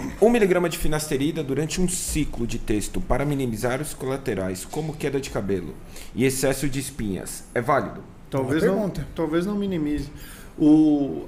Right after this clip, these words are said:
Speaker 2: apesar da D H T ter uma afinidade maior pelo receptor androgênico, a testosterona alta também vai se ligar ao receptor androgênico de, de todas as células do corpo que tem o receptor. Então, ah, vou diminuir a D H T pra não ter colateral. Se a testo estiver muito alta, o cara vai ter os mesmos colaterais de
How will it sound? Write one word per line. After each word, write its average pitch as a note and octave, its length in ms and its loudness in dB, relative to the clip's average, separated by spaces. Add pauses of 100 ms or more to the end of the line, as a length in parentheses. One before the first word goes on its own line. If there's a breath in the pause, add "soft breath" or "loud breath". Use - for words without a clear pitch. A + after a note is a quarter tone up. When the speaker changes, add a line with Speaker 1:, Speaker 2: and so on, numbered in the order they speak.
Speaker 2:
apesar D3+ 560 6
da G#3+ 120 2
D F3+ 120 4
H E3 280 6
T D#3 340 2 (340)
ter D#3+ 220 6
uma E3 200 2
afinidade C#3+ 520 2
maior C#3 360 4
pelo C#3 180 0
receptor C3 400 0
androgênico, C3+ 840 0
a G3 60 2
testosterona E3 680 0
alta E3 340 0
também F3 380 0
vai D3+ 320 2
se C#3+ 160 -4
ligar C3 200 2
ao B2+ 60 4
receptor C3 340 -2
androgênico C#3+ 560 -2
de, E3+ 220 -10 (460)
de D#3+ 100 -8
todas E3 300 0
as F3 100 2
células E3+ 280 -2
do F3 60 -6
corpo E3+ 280 -4
que F3+ 100 -8
tem F3 180 -2
o E3+ 60 -2
receptor. E3+ 460 -4 (680 loud breath)
Então, C3+ 460 2 (520)
ah, E3 160 4
vou C#3 140 4
diminuir D3 360 2
a F3 40 6
D D#3+ 100 4
H D3 180 6
T D#3+ 140 2
pra E3 120 0
não C#3+ 160 -2
ter D3+ 120 -2
colateral. D3 460 2
Se F#3 140 -2
a - 20 4
testo F3 280 0
estiver E3+ 220 0
muito F3+ 220 -2
alta, G3 260 2
o G#3 60 -2
cara G#3 220 0
vai F#3 180 2
ter F#3+ 140 2
os F#3+ 100 2
mesmos F3+ 380 -4
colaterais D#3 560 0
de B2 200 -4